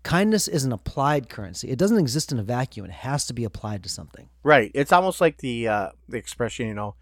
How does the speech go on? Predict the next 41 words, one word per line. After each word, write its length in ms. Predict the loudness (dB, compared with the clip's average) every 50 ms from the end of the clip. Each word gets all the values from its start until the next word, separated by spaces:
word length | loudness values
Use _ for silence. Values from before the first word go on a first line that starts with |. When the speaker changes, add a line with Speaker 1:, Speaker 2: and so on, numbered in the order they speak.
| _ _ -20 -20 _ -8
Speaker 2:
"The 80 | -2 2
road 180 | 2 2 2
to 80 | 2 0
hell 240 | 0 0 0 0 -2
is 140 | -4 -4
paved 260 | -4 -4 -2 -2 -2 -6
with 140 | -8 -10
good 160 | -8 -8 -6 -6
intentions." 720 | -8 -8 -8 -8 -8 -8 -8 -12 -18 -20 -20 -20 -20 _ _ -4
You 100 | -2 0
know, 120 | 0 0
everyone's 580 | 0 0 2 2 2 2 2 0 -2 -2 0 0
like, 220 | 0 0 0 0 4
"Oh, 220 | 4 6 6 4
doing 260 | 2 -2 -4 -4 -2
this 260 | 0 0 0 0 -2 -4
and 140 | -4 -4
that 240 | -2 -2 -2 -2 -4
and 140 | -6 -6 -4
that 240 | -4 -2 -2 -4 -4
and 100 | -8 -8
that." 320 | -6 -6 -4 -6 -6 -8 -12 _ _ _ _ _ _ _ _ -6
But 120 | -4 -4
if 140 | -4 -4 -6
no 200 | -2 0 2 2
one 280 | 4 2 2 0 0 0
knows, 600 | 2 2 2 2 0 -2 -6 -10 -12 -14 -16 -20 _ _ _ _ -20 -20 -20 -10 -4 0
or 80 | 0
if 140 | 0 0 -4 -12 -14 _ _ _ -8
any, 220 | -6 -4 -2 -4 -4 -4 -6
you 100 | -4 -4
know, 240 | -4 -4 -4 -8 -12 _ _ _ _ -14
nothing 520 | -12 -8 -4 -4 -4 -2 -2 -2 -4 -4
happens. 380 | -4 -6 -6 -8 -10 -14 -20 -20 _ _ _ _ _
Speaker 1:
Yeah. 220 | -4 -2 -2 -2 -4 -8 _ _
Speaker 2:
Right? 400 | -8 -6 -2 0 0 0 0 0 -4 _ _ _ _
Speaker 1:
For 400 | _ -20 -16 -8 -4 -2 -2 -2
sure. 340 | -4 -4 -4 -4 -4 -4 -6 _ _ _ _ _
How 240 | 2 4 6 6 6
have 260 | 6 6 4 2 0
you, 720 | -2 0 2 2 4 4 4 4 2 0 0 -2 -4 -8